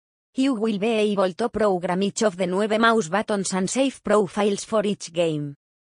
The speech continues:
Assign macros for each button and perform complex actions in record time with a single click. That's a huge advantage over your opponents. Save time to adjust your P, light effects and Windows shortcuts.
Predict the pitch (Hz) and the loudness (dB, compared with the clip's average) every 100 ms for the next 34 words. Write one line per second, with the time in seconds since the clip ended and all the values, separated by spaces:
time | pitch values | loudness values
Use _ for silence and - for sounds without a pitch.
0 | - 233 - 277 240 208 208 196 190 - | -4 -2 0 0 2 0 0 -2 -2 0
1 | 214 233 - 180 202 202 196 185 170 - | 0 0 -2 -2 -2 0 0 -2 -4 -2
2 | 202 190 185 190 180 214 - 202 208 - | -2 0 -2 -2 -2 -4 -2 -4 -4 -2
3 | 214 196 240 220 226 233 196 190 208 208 | -2 0 0 0 -2 -2 -4 -2 -2 0
4 | 196 165 226 214 180 226 214 180 175 - | -2 0 0 0 -2 0 2 2 0 -4
5 | 170 160 - - _ _ _ - 226 262 | -4 -4 -6 -20 _ _ _ -6 -2 -2
6 | - 226 196 214 196 202 180 185 214 196 | -4 -6 -4 -2 -2 -2 -2 -2 -2 -2
7 | 190 214 214 180 185 190 185 202 196 160 | -2 0 0 2 0 0 0 0 0 -2
8 | 156 147 143 - - - _ _ _ - | -2 -2 -4 -6 -12 -12 _ _ _ -6
9 | - 294 - - 214 220 208 214 196 196 | 0 0 0 -2 0 0 0 0 2 0
10 | 196 - 175 196 156 - 196 180 156 _ | -2 -4 -2 -2 -2 -4 -2 -2 -6 _
11 | 214 226 262 208 202 208 - - 226 185 | 0 0 0 -2 -2 -4 -6 -6 -4 -2
12 | 240 240 208 196 185 - 185 185 - 147 | 0 2 2 0 0 -2 -2 -4 -8 -10
13 | - - - | -8 -10 -10